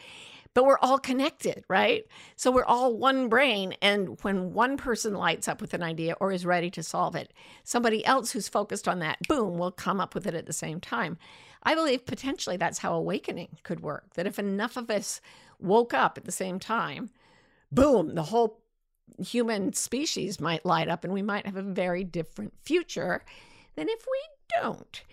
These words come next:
So if things are trying to wake you up, pay attention. Um, Aggie says, oh, yeah. "Hi, Marty and Ro. Is it possible to miss one's destiny, or does the universe or God try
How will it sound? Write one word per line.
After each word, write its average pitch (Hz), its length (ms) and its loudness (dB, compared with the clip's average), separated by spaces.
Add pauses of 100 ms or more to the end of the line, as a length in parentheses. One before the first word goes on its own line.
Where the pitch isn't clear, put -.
(320)
So 226 140 -2
if 208 80 -2
things 311 240 0
are 339 80 -6
trying 285 300 0
to 247 80 -4
wake 214 280 -2
you 190 120 -4
up, - 240 -4
pay 180 280 -4
attention. - 640 -8 (880)
Um, 220 540 6 (520)
Aggie 254 420 2
says, 170 640 -2
oh, 170 220 2 (380)
yeah. 190 160 2 (920)
"Hi, 320 200 4
Marty 180 360 6
and 190 80 0
Ro. 262 180 6
Is 233 200 2
it 240 120 -4
possible 269 420 0
to 214 140 -2
miss 180 440 4
one's 214 320 -2
destiny, 151 560 -2
or 185 140 0
does 196 140 0
the 196 100 2
universe 254 640 2
or 202 80 -2
God 190 400 2
try 185 280 0